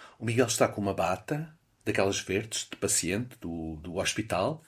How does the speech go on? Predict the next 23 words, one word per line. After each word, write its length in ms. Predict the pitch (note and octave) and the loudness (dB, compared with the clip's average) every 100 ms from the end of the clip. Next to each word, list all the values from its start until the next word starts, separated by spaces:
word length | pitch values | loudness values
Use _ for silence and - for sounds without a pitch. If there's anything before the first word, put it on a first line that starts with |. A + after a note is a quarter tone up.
| - - - - - | -18 -16 -16 -18 -8
E 140 | A2 | 2
ele 100 | C3+ | 2
saiu 400 | C3 - B2+ A#2 | 4 2 2 2
hoje, 500 | G#2+ C3 D3 D3+ F3 - | 0 0 -2 -6 -6 4
e, 480 | D#3 C#3+ C3 B2 - | 6 6 6 2 0
e 100 | D3 | -4
o 60 | |
tema 240 | D3 A#3+ G3 | 2 4 6
de 120 | D3 | 6
hoje 280 | A3 E3+ C#3 | 6 8 6
é 60 | B2 | 4
precisamente, 680 | - D#3 C3 C3+ C3+ A#2+ | 0 0 2 4 2 0
numa 300 | - - A2+ | -10 -4 0
nota 240 | G#2+ A2+ A#2+ | 2 2 0
mais 180 | G2+ G2 | 0 0
alegre, 300 | G2 D3 G2+ | 0 0 -2
o 40 | |
tema 220 | G2 F2 | -6 -8
de 80 | F2 | -6
hoje 200 | G2+ G2 | -6 -4
é 20 | |
mais 180 | E2 E2+ | -6 -8
alegre, 320 | D#2+ A#2+ F#3+ | -2 0 0